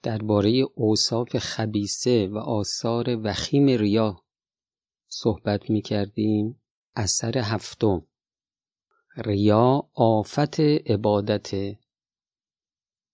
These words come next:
از امیرالمؤمنین علیه السلام روایت شده فرمودن: «آفت العباده الریا.» خب شما می‌دونید آفت به چی می‌گن؟ وقتی می‌گن مثلاً این درخت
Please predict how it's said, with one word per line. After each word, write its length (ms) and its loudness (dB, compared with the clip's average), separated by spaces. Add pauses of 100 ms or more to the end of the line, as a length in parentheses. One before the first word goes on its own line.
(580)
از 160 -2
امیرالمؤمنین 1000 0
علیه 180 -2
السلام 840 -4 (100)
روایت 420 -6
شده 240 -8
فرمودن: 600 -6 (440)
«آفت 480 -2
العباده 840 -2 (100)
الریا.» 680 -2 (1120)
خب 280 -4 (180)
شما 300 -4
می‌دونید 540 0
آفت 560 -4
به 100 -4
چی 260 -6
می‌گن؟ 420 -2 (880)
وقتی 280 -4
می‌گن 320 0
مثلاً 320 -4
این 340 0
درخت 560 -2